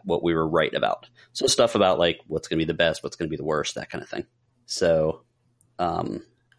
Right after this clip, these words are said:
each person will basically answer the, the questions, like, straight in a row, and then we'll kinda go between all of them. So, uh, Jimmy, would you like to go first?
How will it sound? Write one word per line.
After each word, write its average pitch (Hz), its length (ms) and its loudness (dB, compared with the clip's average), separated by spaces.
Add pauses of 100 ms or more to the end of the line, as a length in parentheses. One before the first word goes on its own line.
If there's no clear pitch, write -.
(480)
each 117 300 2
person 107 360 4
will 92 380 4 (180)
basically 90 460 0
answer 87 460 -2 (440)
the, - 260 -2
the 82 120 -2
questions, - 680 0
like, 78 140 -4
straight 85 240 0
in 80 60 -2
a 82 40 -2
row, 82 200 4
and 82 100 0
then 78 100 -4
we'll 78 240 -6
kinda - 180 -8
go 73 120 -4
between - 220 -4
all - 120 -4
of - 60 -6
them. - 120 -12 (420)
So, - 360 -2
uh, 110 120 4
Jimmy, 135 300 6
would 131 140 4
you 131 60 4
like 123 160 4
to 123 60 -4
go 117 100 4
first? - 360 0